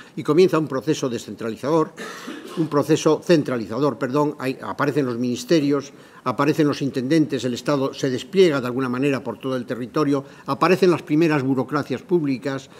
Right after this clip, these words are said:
aparecen los, el, el, el primer ejército nacional. Esto se, pero es en el siglo diecinueve,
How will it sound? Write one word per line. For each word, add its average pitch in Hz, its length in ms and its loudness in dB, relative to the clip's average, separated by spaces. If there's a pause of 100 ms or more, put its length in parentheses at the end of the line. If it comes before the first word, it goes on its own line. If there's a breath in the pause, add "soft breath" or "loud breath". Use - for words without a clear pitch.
(200 loud breath)
aparecen 143 460 2
los, 127 120 -2 (100)
el, 110 280 -4
el, 107 200 -6
el 127 140 -4
primer 151 320 4
ejército 131 440 -2
nacional. 123 540 -2 (600 loud breath)
Esto 175 460 4
se, 131 240 -2
pero 170 240 6
es 226 220 4
en 143 80 2
el 127 100 -2
siglo 165 220 -2
diecinueve, 127 480 0